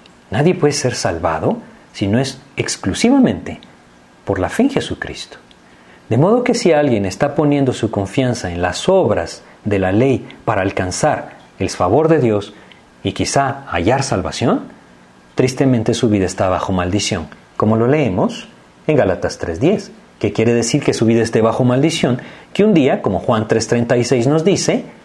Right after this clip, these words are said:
la ira de Dios estará sobre él. El camino de Cristo es maravilloso. Es por medio de la fe en la obra de Cristo.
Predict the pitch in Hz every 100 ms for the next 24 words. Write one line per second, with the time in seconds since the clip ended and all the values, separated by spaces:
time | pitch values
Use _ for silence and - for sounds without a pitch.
0 | - 107 95 87 90 123 175 135 123 -
1 | - - - - 117 104 80 - 76 76
2 | 71 - - - _ - - - - -
3 | - - - - - _ - 139 180 185
4 | 196 160 - 127 110 - - 76 - -
5 | _ _ 120 120 143 127 95 82 71 -
6 | - _ - _ - - - - 82 131
7 | 180 180 175 - 107 85 - - - -
8 | - - - 110 104 104 107 92 - 76
9 | - -